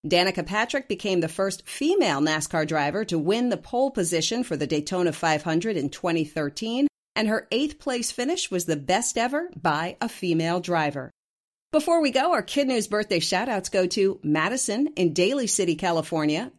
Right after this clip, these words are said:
Jordan in Seymour, Indiana, Sella in San Juan Capistrano, California,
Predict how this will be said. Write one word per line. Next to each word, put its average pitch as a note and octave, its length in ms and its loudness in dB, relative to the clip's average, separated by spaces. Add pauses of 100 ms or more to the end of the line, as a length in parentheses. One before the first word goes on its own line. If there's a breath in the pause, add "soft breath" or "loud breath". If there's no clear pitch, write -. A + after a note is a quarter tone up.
Jordan B3+ 560 0
in E3 100 0
Seymour, G3 460 0
Indiana, E3 560 2 (180)
Sella C#4+ 480 2
in F3 160 4
San A#3 240 0
Juan G3+ 120 0
Capistrano, F#3 600 -2
California, D#3 800 -2